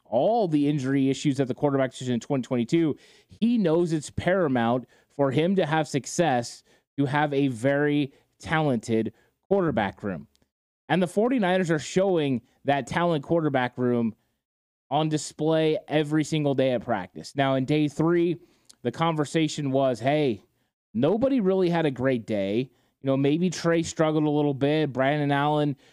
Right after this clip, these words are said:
know, there's talk about the reps with the quarterbacks and all of that. But what we've seen day, day one, day two, day three, was that some of these guys are getting a grip on what is going on.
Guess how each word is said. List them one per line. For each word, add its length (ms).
know, 100
there's 160
talk 340
about 300
the 100
reps 560
with 140
the 80
quarterbacks 680
and 80
all 180
of 80
that. 280
But 120
what 180
we've 180
seen 560
day, 240
day 180
one, 540
day 240
two, 400
day 200
three, 540
was 240
that 340
some 260
of 60
these 180
guys 320
are 40
getting 320
a 80
grip 520
on 280
what 180
is 140
going 320
on. 320